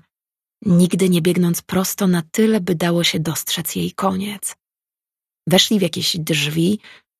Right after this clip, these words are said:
żeby przepuścić kobietę niosącą ogromną pakę. Za nią szło dwoje dzieci,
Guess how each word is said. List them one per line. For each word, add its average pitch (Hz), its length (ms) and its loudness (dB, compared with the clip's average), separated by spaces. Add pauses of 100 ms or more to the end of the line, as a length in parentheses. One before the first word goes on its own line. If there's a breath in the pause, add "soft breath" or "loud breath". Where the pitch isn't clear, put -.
(140)
żeby 165 360 4
przepuścić 170 640 -2
kobietę 202 500 2
niosącą 170 720 -2
ogromną 170 640 -2
pakę. 185 540 -6 (1120)
Za 180 220 4
nią 185 200 4
szło 170 260 0
dwoje 170 340 -2
dzieci, 185 400 -2